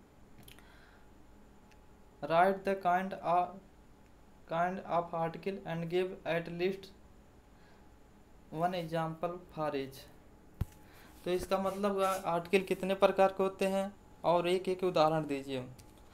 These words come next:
तो article तीन प्रकार के होते हैं, पहला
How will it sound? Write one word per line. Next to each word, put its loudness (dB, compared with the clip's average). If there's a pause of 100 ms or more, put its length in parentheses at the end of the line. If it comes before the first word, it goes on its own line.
(340)
तो 0
article 2
तीन 0
प्रकार 4
के 0
होते -4
हैं, -4 (1400)
पहला 4